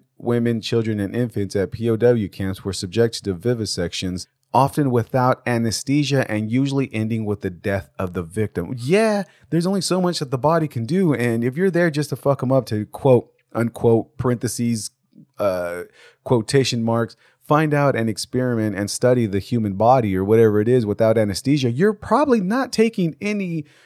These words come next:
consideration or any precautions in the, in the life of,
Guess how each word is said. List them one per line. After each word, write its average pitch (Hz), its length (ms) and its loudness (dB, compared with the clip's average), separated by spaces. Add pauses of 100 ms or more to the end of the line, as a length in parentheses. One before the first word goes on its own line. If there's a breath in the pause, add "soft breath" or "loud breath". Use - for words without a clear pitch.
(120)
consideration 160 680 2
or 131 40 0
any 139 120 2
precautions 127 640 0
in 107 220 -2
the, 104 280 2
in 104 120 -4
the 98 100 0
life 104 560 2
of, 101 540 -2